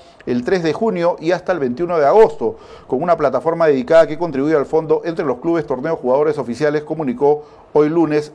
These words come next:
el organismo federado. Se van a destinar, escuchen muy bien las cifras, unos veintiún millones de euros a los clubes franceses,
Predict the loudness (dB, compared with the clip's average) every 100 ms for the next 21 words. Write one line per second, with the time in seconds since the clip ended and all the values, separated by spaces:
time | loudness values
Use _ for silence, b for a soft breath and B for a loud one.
0 | -4 0 0 0 -2 -2 -4 -2 2 4
1 | 4 2 -6 B B B 0 2 2 0
2 | 0 0 0 -2 -4 -2 -4 0 0 0
3 | -6 -8 -12 -14 -20 _ _ _ -12 -4
4 | -2 0 -2 -2 -4 -2 0 0 0 2
5 | 2 4 4 2 0 -2 B B -2 0
6 | 0 -2 2 4 4 2 0 2 2 2
7 | -4 -4 -8